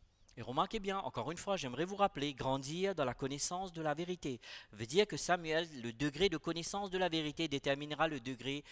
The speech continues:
de liberté dont je marcherai ou expérimenterai.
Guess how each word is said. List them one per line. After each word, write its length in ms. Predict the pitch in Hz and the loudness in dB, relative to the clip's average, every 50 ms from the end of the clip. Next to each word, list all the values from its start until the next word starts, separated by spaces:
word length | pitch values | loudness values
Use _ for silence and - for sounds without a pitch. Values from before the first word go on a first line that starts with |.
| - - - - | -18 -20 -10 -6
de 80 | 123 127 | -4 -2
liberté 560 | 120 139 151 147 151 147 139 - 139 139 135 | -2 -2 0 2 2 2 0 0 -4 -4 -4
dont 240 | 120 123 123 127 127 | -4 -6 -8 -8 -8
je 140 | - 127 123 | -8 -8 -8
marcherai 640 | 107 110 120 117 - - - 120 107 113 123 131 - | -4 -4 -4 -2 -2 -4 -4 -4 -4 -4 -6 -6 -6
ou 160 | 131 117 117 | -6 -6 -4
expérimenterai. 1000 | 117 - - - - - 127 120 - 123 117 117 120 117 - - - 117 113 | -2 0 0 0 0 0 -4 -6 -6 -6 -8 -8 -10 -12 -12 -14 -14 -14 -16